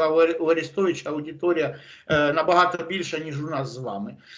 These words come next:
І вони можуть, е, навіювати, да, то вони будуть намагатися, е, навіювати. Да, це несправедливо по відношенню до,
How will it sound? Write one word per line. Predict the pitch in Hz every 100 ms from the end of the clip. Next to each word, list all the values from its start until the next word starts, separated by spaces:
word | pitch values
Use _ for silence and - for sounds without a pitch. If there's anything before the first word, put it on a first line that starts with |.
| - -
І | 156
вони | 170 190
можуть, | 190 160 139 143
е, | 170
навіювати, | 165 170 156 139 139 165 170
да, | 196 214
то | 202 196
вони | - 143 175
будуть | 202 202 196 180
намагатися, | 170 170 196 190 165 170 165 - - - _ 165
е, | 160 156 156 151 147 147
навіювати. | 143 185 190 165 120 113 113
Да, | 180 208 135 -
це | 202 226
несправедливо | 220 202 202 185 180 175 240 233 -
по | 180 175
відношенню | 165 185 208 190 170 165
до, | 143 170 170 170